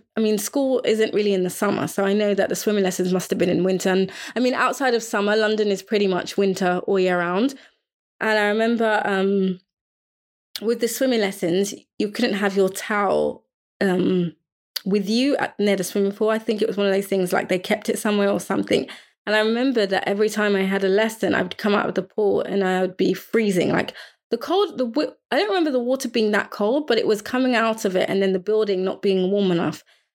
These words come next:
and always having a crisis to the point that I couldn't finish my swimming lessons. And so I never really learned how to swim.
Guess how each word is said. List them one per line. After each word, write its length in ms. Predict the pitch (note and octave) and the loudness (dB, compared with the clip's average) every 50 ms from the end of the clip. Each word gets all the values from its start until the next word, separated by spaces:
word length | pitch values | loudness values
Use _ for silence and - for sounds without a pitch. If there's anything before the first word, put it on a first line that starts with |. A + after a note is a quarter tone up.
| _ _ - | _ _ -8
and 100 | G3 - | -6 -4
always 320 | - A3+ A3 A3 G#3+ G#3 | 0 0 2 2 0 -2
having 300 | - G3 G#3 G3 G#3+ G#3 | -2 -4 -2 0 0 0
a 60 | G3+ | 0
crisis 560 | G3+ G3+ - G#3+ G3+ G#3 G3+ G3+ - F#3 F3+ - | -2 -2 -2 0 0 0 0 0 -2 -4 0 0
to 60 | G3 | 0
the 60 | F#3+ | 0
point 240 | F#3+ - A3 G#3+ - | 0 0 0 0 0
that 120 | - - | 0 0
I 60 | - | -2
couldn't 300 | F3+ - - G3+ - - | -2 -2 0 0 0 0
finish 300 | - - G3+ F#3 F3+ - | -2 -2 -2 0 0 0
my 100 | - F#3 | -2 -2
swimming 300 | F3 - G3+ F#3+ F#3+ F3 | 0 0 0 0 2 2
lessons. 340 | - F3 - - - - - | 0 -2 -2 -2 -2 -2 0
And 140 | F#3 F#3+ - | -2 -2 -2
so 100 | - G3+ | 0 0
I 60 | G#3 | 0
never 240 | G#3+ A3+ A#3 A#3 A3+ | 2 2 0 0 0
really 180 | A3 G#3+ G#3 G3+ | 0 2 2 2
learned 220 | G3+ F#3+ - F#3 | 2 0 0 -2
how 100 | F3 F3 | -4 -4
to 120 | F3 F3 | -2 -2
swim. 340 | F3 - - - G3+ B3+ C#4 | -4 -2 -2 0 2 2 0